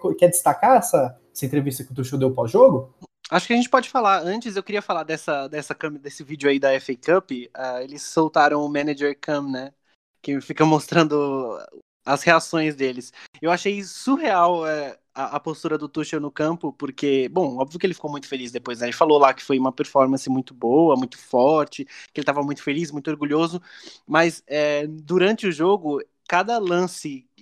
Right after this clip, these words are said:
Speaker 2: cada gol perdido, ele faz aquele, já é característico dele no campo, né? Que ele se coloca as duas mãos na cintura, assim, em curva pra trás, assim, que fica muito puto, tipo, incrédulo com o que tava acontecendo. Mas sobre a entrevista,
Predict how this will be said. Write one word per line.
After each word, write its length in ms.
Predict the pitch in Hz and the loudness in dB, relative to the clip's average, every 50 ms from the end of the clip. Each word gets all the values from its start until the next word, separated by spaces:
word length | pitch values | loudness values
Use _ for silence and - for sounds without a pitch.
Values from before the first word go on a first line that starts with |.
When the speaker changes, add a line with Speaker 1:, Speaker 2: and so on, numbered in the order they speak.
| _ - | _ -2
Speaker 2:
cada 220 | - 175 180 220 | 0 0 0 0
gol 180 | 208 190 190 180 | 2 2 2 2
perdido, 500 | 175 - 170 147 135 131 147 170 165 175 | 2 0 -2 -2 -2 -4 -4 -2 0 0
ele 120 | 175 180 | -2 -2
faz 240 | 175 - 175 165 156 | 0 0 0 0 0
aquele, 340 | 156 - 165 156 151 131 135 | -4 -6 -6 -6 -4 -6 -4
já 140 | 127 160 156 | -2 -2 -2
é 40 | 165 | 0
característico 680 | - 208 208 - - - 180 175 190 - - - 165 | 0 0 -2 -2 -2 -4 -2 -2 -2 -6 -4 -8 -4
dele 180 | 147 147 147 147 | -4 -2 -4 -4
no 100 | 147 139 | -6 -6
campo, 300 | - 147 135 123 - 139 | -4 -2 -4 -4 -4 -6
né? 200 | 127 127 127 - _ - - - _ | -6 -6 -8 -8 _ -20 -20 -20 _
Que 80 | - 156 | -6 -4
ele 140 | 156 160 151 | -4 -4 -4
se 340 | - - 180 165 170 151 _ _ _ _ _ _ _ _ - - | -4 -6 -6 -6 -8 -12 _ _ _ _ _ _ _ _ -8 0
coloca 280 | - 160 156 156 - 170 | 4 6 6 6 6 4
as 80 | 160 | 4
duas 200 | 156 170 190 202 | 6 6 6 6
mãos 280 | 185 196 190 180 175 170 | 6 6 6 6 6 4
na 100 | 190 185 | 2 2
cintura, 380 | - - 185 165 - 175 175 175 | 2 2 -4 0 2 4 2 2
assim, 260 | - - 180 165 _ _ - | 2 -2 -10 -10 _ _ -6
em 120 | 170 175 | -6 -6
curva 420 | 175 - - 185 185 165 147 156 143 | -4 0 2 4 4 4 4 2 2
pra 200 | - 151 147 139 | 4 2 2 2
trás, 320 | - 147 147 156 156 147 | 4 4 4 4 4 0
assim, 340 | 147 143 - - 180 165 165 | -6 -10 -6 -4 -4 -4 -4
que 80 | - - | -6 -12
fica 240 | 170 - 175 165 - - - - 196 165 _ - | -12 -10 -10 -10 -10 -12 -20 -18 -18 -18 _ -4
muito 380 | 170 170 180 208 214 - 220 | 0 2 2 2 2 0 -2
puto, 400 | 175 _ - 180 180 190 185 - | -6 _ -2 2 2 2 0 0
tipo, 220 | - - _ - 185 | -20 -18 _ -6 -6
incrédulo 480 | 170 170 - 160 151 151 156 156 143 | -4 0 2 4 4 4 2 -2 -6
com 80 | - 170 | -6 -6
o 40 | 160 | -2
que 40 | - | 0
tava 160 | 160 147 147 | 0 0 0
acontecendo. 600 | - 156 143 160 156 - - 135 127 123 131 - _ _ - - _ | -2 -4 -6 -6 -8 -6 -4 -6 -6 -6 -8 -12 _ _ -20 -20 _
Mas 220 | - 156 165 175 - | -4 -2 -2 -2 0
sobre 260 | - 240 262 254 254 | 2 2 2 2 0
a 40 | 233 | -8
entrevista, 760 | 190 - 160 143 131 143 190 214 208 - - 147 120 113 | -4 -2 -2 -2 0 0 -4 -4 -4 -6 -6 -6 -8 -8